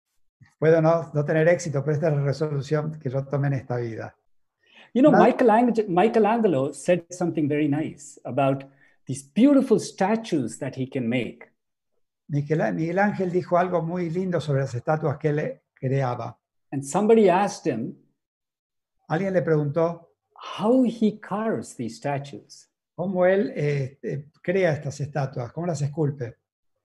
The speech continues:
Speaker 2: So he pointed to a rock
Speaker 1: Él señaló una roca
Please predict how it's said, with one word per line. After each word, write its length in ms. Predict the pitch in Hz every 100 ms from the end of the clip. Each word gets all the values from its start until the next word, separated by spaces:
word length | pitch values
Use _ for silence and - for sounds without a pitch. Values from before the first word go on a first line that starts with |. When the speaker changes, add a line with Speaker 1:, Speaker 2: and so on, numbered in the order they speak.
| _
Speaker 2:
So 180 | - -
he 140 | 202
pointed 540 | - 226 277 277 240
to 180 | 220 202
a 60 | 135
rock 420 | 147 175 - - - _ _ _ _ _ _ _ _ -
Speaker 1:
Él 180 | 156 165
señaló 420 | 185 170 160 165
una 180 | 170 151
roca 600 | 151 143 143 143 -